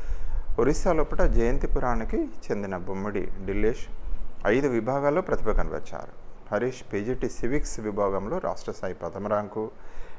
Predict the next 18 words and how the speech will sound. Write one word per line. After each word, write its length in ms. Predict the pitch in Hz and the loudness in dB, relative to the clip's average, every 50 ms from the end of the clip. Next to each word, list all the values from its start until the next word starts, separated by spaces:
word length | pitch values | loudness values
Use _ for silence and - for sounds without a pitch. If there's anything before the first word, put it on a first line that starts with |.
| - - | -4 -2
ఎస్ఏ 300 | - 110 - - 165 151 | 0 0 2 2 2 0
సోషల్ 440 | 147 - 127 120 123 - 135 113 110 | 0 0 -2 -2 -2 -2 -2 0 0
విభాగంలో 520 | 104 101 101 98 98 92 95 107 170 285 | 0 0 0 0 0 -2 -2 -4 -6 -6
జిల్లా 500 | 240 190 117 104 107 107 104 95 87 - - - - - | -4 -4 -2 -2 2 2 2 2 2 0 -4 -6 -6 -4
మూడో 220 | 104 98 101 107 104 | -2 0 2 2 4
ర్యాంకు, 480 | 98 110 120 113 - - - 247 262 - - - - - - - - - - | 4 2 2 0 0 -2 -2 -2 0 0 0 0 0 -2 -2 -4 -4 -4 -2
టీజీటీ 380 | 120 123 139 156 151 - 151 135 | -2 0 0 -2 -2 -2 -2 -2
సోషల్ 540 | - - 117 127 131 - 139 120 95 85 | 0 0 0 0 0 0 0 4 4 6
విభాగంలో 640 | - - - 104 101 107 104 104 101 101 98 123 165 | 4 4 2 2 2 2 2 2 2 -2 -2 -2 -2
రాష్ట్ర 320 | 175 113 107 110 - - 147 | 0 -2 -2 -2 -4 -6 -6
స్థాయి 320 | - - 127 110 98 90 | -4 -2 -2 0 0 0
ఐదో 160 | 92 104 104 | 0 0 0
ర్యాంకు, 400 | 98 101 98 98 92 - 185 302 277 - - - - - - - - - - - | 0 0 -2 -4 -4 -4 -4 -6 -6 -8 -8 -8 -8 -8 -10 -12 -14 -14 -8 -4
టీజీటీ 320 | - 135 135 160 156 - 151 | -4 -2 0 -2 -2 -2 -4
తెలుగు 300 | - - 113 117 127 135 | -4 -2 -2 -2 0 -2
విభాగంలో 540 | 135 127 135 127 127 123 120 127 131 160 | -2 0 2 2 2 2 0 0 -2 -2
రాష్ట్ర 380 | 170 123 95 110 123 - - 170 | 0 2 0 0 0 -2 -4 -6
స్థాయిలో 520 | 156 - - 143 135 135 151 185 202 196 | -6 -2 -2 -2 0 0 -2 -2 -4 -4